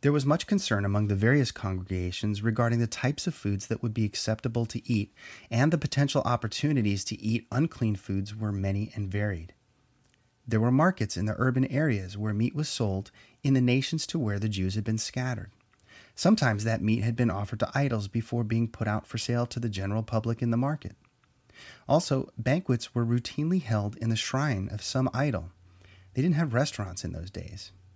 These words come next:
All of these cultural routines had become a source of contention for many of the early believers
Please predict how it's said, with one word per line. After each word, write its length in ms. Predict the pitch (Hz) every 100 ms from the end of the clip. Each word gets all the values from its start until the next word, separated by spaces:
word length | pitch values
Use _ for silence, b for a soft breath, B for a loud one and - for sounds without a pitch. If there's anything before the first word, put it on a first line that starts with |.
| - _ _ _ - B B B B
All 160 | 160
of 100 | 190
these 180 | 160 143
cultural 500 | - 143 143 156 143
routines 480 | 123 120 - 127 113
had 140 | 113
become 260 | 113 - 117
a 60 |
source 340 | 110 - 123 -
of 80 | -
contention 500 | 117 - 131 - 98
for 140 | -
many 260 | 104 107 120
of 60 |
the 80 | 117
early 260 | - 107 104
believers 560 | 101 110 147 107 104